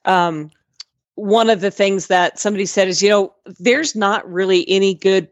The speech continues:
books specifically on B two B marketing. Maybe we should look at that." And I said, "Sounds great. Go look at it,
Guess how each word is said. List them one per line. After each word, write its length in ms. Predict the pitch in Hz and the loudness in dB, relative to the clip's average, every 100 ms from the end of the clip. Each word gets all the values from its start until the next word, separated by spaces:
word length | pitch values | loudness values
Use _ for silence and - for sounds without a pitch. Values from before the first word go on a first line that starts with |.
| - | -2
books 340 | 185 - - | -2 -2 -10
specifically 800 | - - - 190 196 202 - 190 - | -6 -6 -2 -2 -2 -2 -2 -2 2
on 240 | 180 185 | 0 0
B 180 | 175 175 | 0 0
two 80 | 180 | 0
B 140 | 185 | -2
marketing. 540 | 170 147 - 208 240 262 - - - _ | -4 -4 -2 0 0 -2 -12 -20 -20 _
Maybe 280 | 202 214 226 | 0 2 2
we 160 | 202 208 | 0 -2
should 200 | - 175 | -2 -2
look 180 | 185 | -2
at 120 | 190 180 | -2 -2
that." 280 | 143 - _ - | -2 -2 _ -4
And 120 | 190 | 0
I 80 | 185 | 0
said, 220 | - 196 | -2 -4
"Sounds 340 | - 208 196 | 0 0 0
great. 460 | - 233 277 - - - _ - | 0 0 0 -4 -12 -12 _ -2
Go 140 | 220 | 0
look 260 | 202 214 233 | 0 0 0
at 180 | 220 | 0
it, 200 | 226 220 | 0 -4